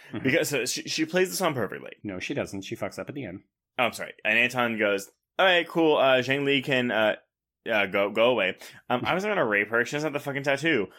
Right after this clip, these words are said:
Speaker 2: Um, we're gonna rape you." And, uh, Thies and Jeffrey are gonna rape her. But then Lizzie says, "I'm gonna stay. <laughs>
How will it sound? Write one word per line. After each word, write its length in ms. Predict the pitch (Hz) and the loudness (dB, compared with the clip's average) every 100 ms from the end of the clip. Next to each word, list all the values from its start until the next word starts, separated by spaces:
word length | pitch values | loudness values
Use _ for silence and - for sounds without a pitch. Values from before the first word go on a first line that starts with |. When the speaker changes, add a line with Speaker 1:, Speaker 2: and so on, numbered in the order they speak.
| - - | -10 0
Speaker 2:
Um, 280 | 117 110 90 | 2 2 0
we're 140 | 127 | 2
gonna 140 | 185 135 | 2 2
rape 200 | 104 95 | 0 0
you." 600 | 92 95 107 90 78 - _ _ _ - | -6 -2 0 0 -6 -18 _ _ _ -2
And, 800 | 127 123 117 110 104 101 98 101 - | 2 4 4 4 4 2 0 -4 -2
uh, 400 | 123 110 104 98 98 | 2 4 4 4 2
Thies 220 | 135 127 | -2 -2
and 80 | 120 | 0
Jeffrey 340 | 113 110 107 | 0 2 2
are 100 | 98 | 2
gonna 160 | 98 92 | 0 -2
rape 140 | 90 | -6
her. 160 | 85 95 _ _ 123 | -8 -12 _ _ -12
But 320 | 107 101 - | -8 -6 0
then 400 | 214 240 139 117 | 2 2 2 2
Lizzie 260 | 185 214 139 | 0 0 -2
says, 440 | 95 92 90 - _ _ 113 | -2 -2 -2 -8 _ _ -8
"I'm 80 | |
gonna 80 | 98 | -8
stay. 200 | - - - _ | -8 -10 -16 _
<laughs> 0 | - | -4